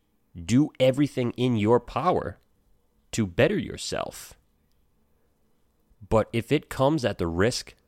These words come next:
of smearing another person's name or destroying their reputation in order for you to get a fleeting moment of joy or recognition, don't do it. I shouldn't have to tell you not to do it. You should understand not to do it on your own.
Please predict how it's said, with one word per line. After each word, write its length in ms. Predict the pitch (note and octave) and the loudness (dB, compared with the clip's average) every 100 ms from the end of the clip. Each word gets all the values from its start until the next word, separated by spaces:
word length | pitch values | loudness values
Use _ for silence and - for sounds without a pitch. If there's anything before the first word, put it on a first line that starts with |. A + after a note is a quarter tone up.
| _ _ _ | _ _ _
of 200 | - E2+ | -2 -2
smearing 680 | - - - G2+ G2+ A2 A2+ | -2 -4 -2 0 2 2 0
another 400 | F#2+ F#2 G2 G2 | 0 0 0 0
person's 440 | - G#2+ - E2+ | 0 -2 -2 -6
name 520 | E2+ F2 F2 G2 A#2 B2 _ _ _ - | -4 -2 0 -2 -4 -10 _ _ _ -2
or 100 | G2+ | 0
destroying 680 | F#2 - - A2 A#2 G#2 | 0 -4 2 2 4 2
their 220 | F#2 G2+ A2+ | 0 0 2
reputation 880 | A2+ - F#2 - G2+ G#2 - C3 A2+ | 0 0 -4 -2 -4 -2 -2 -4 -4
in 120 | F#2+ | -4
order 240 | G2+ G#2+ | 0 0
for 140 | G#2 G#2 | 0 -2
you 180 | F2+ G2 | -2 -4
to 80 | |
get 200 | F2 G2 | -4 -6
a 40 | D#2+ | -6
fleeting 600 | - - B2 B2 B2 A2 | -10 -4 -2 0 0 0
moment 420 | F#2+ G#2 A#2+ A#2 | 2 2 0 -4
of 180 | E2+ E2 | -10 -10
joy 560 | F2 F#2 G2 A2 A#2 - | -4 2 4 4 0 -4
or 120 | F2+ E2 | -4 -2
recognition, 920 | F#2+ - E2+ E2 F#2 - D#3+ F#3+ F#3+ _ _ _ _ _ _ _ _ _ _ _ _ _ _ _ _ - | -4 -6 -6 -2 -2 -2 -2 -4 -6 _ _ _ _ _ _ _ _ _ _ _ _ _ _ _ _ -8
don't 440 | F#2+ A#2 D3 A#2+ E2+ | 0 0 0 -6 0
do 220 | G2+ B2+ | 2 2
it. 160 | E2 - _ _ | 0 -14 _ _
I 140 | A#2 D3 | 0 2
shouldn't 380 | - D3+ A2 | 2 0 0
have 200 | A2 B2+ - | -2 -2 -4
to 80 | |
tell 380 | - - C#3 D#3+ | -8 0 4 6
you 200 | D3+ F#2 | 6 4
not 260 | E2 E2 F2 | 2 -2 -2
to 80 | F2 | -4
do 240 | F#2 G2+ | 0 0
it. 80 | F#2+ | 0
You 160 | G#2 | -2
should 180 | D#3 F2+ | -2 -2
understand 400 | F2+ E2 - G2 | -2 -4 -4 -2
not 140 | G2 F#2+ | -2 -2
to 60 | |
do 160 | F#2 A2+ | -2 0
it 60 | G2 | 0
on 100 | F#2 | 0
your 160 | E2+ | 2
own. 280 | C3+ A2+ | 2 2